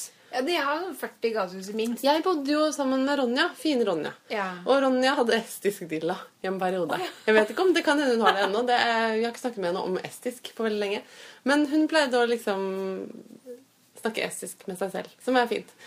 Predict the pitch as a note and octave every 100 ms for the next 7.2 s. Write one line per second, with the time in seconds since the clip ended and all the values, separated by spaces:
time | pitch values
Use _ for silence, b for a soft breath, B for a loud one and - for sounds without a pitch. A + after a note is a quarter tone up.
0 | B - A#3 A#3 A#3 A#3+ A#3 A3+ A3+ A3+
1 | A3 A3 G#3+ G#3+ A#3 G#3+ - E3 E3 D#3+
2 | _ F3 E3+ F3 - - F#3 - - A3
3 | A#3 F#3 F#3+ G#3+ G3+ F#3 F3 E3+ C4 B3
4 | A#3 A#3 A3+ A#3+ A3+ A3 G#3 G#3+ A#3+ F#3
5 | F#3+ F#3+ F#3+ G3 F#3 D#3+ - - - -
6 | - A3+ G3+ F#3+ B3 C4 B3 C#4 - -
7 | A3+